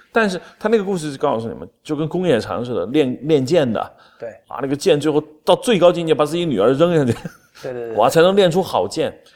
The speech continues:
Speaker 1: 他其实用这种故事，他其实这就是个象征。就你不把自己的生命付出到里面去的话，你可能得不到那么好的那样的一个效果。
Speaker 2: 对。
Speaker 1: 就全是这种故事。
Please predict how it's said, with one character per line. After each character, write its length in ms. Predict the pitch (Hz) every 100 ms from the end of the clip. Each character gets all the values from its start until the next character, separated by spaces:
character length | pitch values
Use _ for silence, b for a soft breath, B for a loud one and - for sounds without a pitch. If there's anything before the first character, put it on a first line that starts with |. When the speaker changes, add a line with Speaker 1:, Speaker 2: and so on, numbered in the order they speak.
| B B
Speaker 1:
他 100 | 220
其 220 | - 214
实 120 | 220
用 120 | 233
这 120 | 220
种 140 | 185 135
故 120 | 175
事， 80 | 143
他 100 | 185
其 140 | 151
实 60 | 160
这 180 | 185 156
就 80 |
是 100 | 143
个 80 | 151
象 320 | - 170 123
征。 220 | 110 123 - _ _ b b b
就 120 | - 185
你 120 | 123
不 140 | 165
把 120 | 156
自 80 | 123
己 60 | 123
的 80 | 120
生 200 | 160 185
命 200 | 160 131
付 320 | - 147 127
出 240 | - 120
到 200 | 123 120
里 120 | 87
面 160 | 71 65
去 140 | -
的 80 | 82
话， 60 | 98
你 100 | 110
可 80 | 92
能 180 | 110 - _ _ _ _ -
得 120 | 107
不 80 | 139
到 140 | 135
那 100 | 113
么 100 | 104
好 240 | - 76 67
的 200 | 78 -
那 80 | 101
样 120 | 104
的 40 |
一 40 | 107
个 40 |
效 220 | - 120
果。 220 | 76 - _ -
Speaker 2:
对。 120 | 87 -
Speaker 1:
就 80 |
全 260 | - 87 117
是 80 | 151
这 160 | 147
种 100 | - -
故 160 | - 87
事。 160 | -